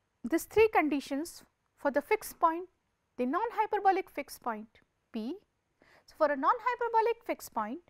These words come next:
we have three cases. We are looking into the double derivative, we are looking into the triple derivative, right. So, the value of the double derivative and the value of the triple derivative gives us what is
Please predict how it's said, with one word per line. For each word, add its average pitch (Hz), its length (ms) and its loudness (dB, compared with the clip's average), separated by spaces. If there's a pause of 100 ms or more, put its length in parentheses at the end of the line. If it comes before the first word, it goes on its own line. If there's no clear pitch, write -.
we 277 120 -4
have 247 200 -4
three 415 260 0
cases. 262 560 -8 (480)
We 269 80 0
are - 20 2
looking 339 260 -6 (120)
into 440 180 -4
the 302 100 -4
double 247 200 -2
derivative, 208 500 -8 (420)
we 294 120 -6
are 339 40 -2
looking 311 300 -4
into 285 240 -8 (200)
the 262 80 -6
triple 233 260 -8
derivative, 180 480 -16 (400)
right. 466 100 -14 (460)
So, - 100 -14
the 262 100 0
value 480 360 6
of 392 80 -6
the 392 100 0
double 339 240 4
derivative 339 560 -4 (420)
and 359 200 2
the 403 60 -4
value 320 220 2
of 294 80 -10
the 285 80 -6
triple 320 280 -6
derivative 220 460 -6 (880)
gives 427 260 0
us 415 240 -6
what 262 220 -4
is - 320 -10